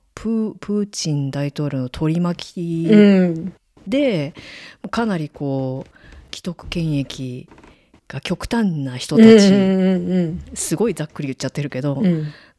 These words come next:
Speaker 1: だけど、そのロシアだけじゃなくて、まあ、世界的にもオリガルヒはあるよね、みたいな、
Speaker 2: うん。
Speaker 1: そんな話だったと思うんだけど、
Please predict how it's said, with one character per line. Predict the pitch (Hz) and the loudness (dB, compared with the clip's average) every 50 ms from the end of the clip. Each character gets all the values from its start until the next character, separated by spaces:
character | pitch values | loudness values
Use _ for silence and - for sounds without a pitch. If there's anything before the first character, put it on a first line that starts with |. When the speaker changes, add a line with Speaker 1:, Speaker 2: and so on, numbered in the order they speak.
| _ _ _ _ | _ _ _ _
Speaker 1:
だ | - 262 254 | -10 -10 -8
け | 254 - 226 | -6 -6 -6
ど、 | 214 233 294 302 277 220 165 131 - - _ _ _ _ _ _ | -4 -2 -2 -2 0 -2 -2 -4 -6 -10 _ _ _ _ _ _
そ | - - 180 165 | -12 -8 -6 -6
の | 165 165 | -4 -2
ロ | 180 220 | -2 -2
シ | 254 247 - 190 | -2 -2 -2 -4
ア | 165 | -4
だ | 160 160 | -4 -4
け | - - | -6 -6
じ | 185 190 | -6 -4
ゃ | 175 | -6
な | 165 156 | -6 -8
く | - - | -10 -14
て、 | _ - 220 233 226 208 180 143 127 - _ - - - - - - _ | _ -8 -6 -4 -4 -4 -4 -6 -8 -12 _ -20 -20 -20 -20 -20 -12 _
ま | 214 202 | -8 -6
あ、 | 170 | -6
世 | - - 180 | -6 -8 -10
界 | 165 - 170 160 160 | -8 -6 -6 -6 -6
的 | - - 175 - 214 | -6 -8 -8 -6 -4
に | 220 247 | -4 -2
も | 247 233 202 165 135 - - - _ _ _ _ _ _ _ _ _ _ _ _ | 0 0 -2 -2 -4 -6 -12 -18 _ _ _ _ _ _ _ _ _ _ _ _
オ | 156 156 | -6 -4
リ | 156 147 | -4 -2
ガ | 156 151 | -4 -4
ル | 151 143 | -4 -6
ヒ | - - - 135 123 120 117 113 113 160 - _ _ _ | -8 -8 -10 -10 -10 -10 -10 -12 -14 -16 -20 _ _ _
は | - 135 117 - - 165 | -10 -10 -10 -6 -4 -4
あ | 156 | -2
る | 139 135 | -2 -4
よ | 117 117 123 | -6 -4 -4
ね、 | 147 160 | -4 -4
み | 151 123 | -4 -6
た | - 123 | -10 -12
い | - 226 | -4 -2
な、 | 185 | 0
Speaker 2:
う | 185 | 0
ん。 | |
Speaker 1:
そ | 180 180 | 2 2
ん | 185 175 170 165 | 2 2 0 0
な | 160 | -2
話 | 156 151 160 156 151 - - | -4 -4 -4 -4 -6 -6 -8
だ | 151 135 | -8 -10
っ | - _ | -10 _
た | _ - | _ -16
と | 123 - | -14 -10
思 | 135 139 139 135 135 | -10 -8 -8 -8 -8
う | |
ん | 127 131 | -10 -12
だ | 127 131 | -14 -18
け | - - | -20 -14
ど、 | 156 160 175 170 147 160 | -8 -6 -6 -6 -6 -8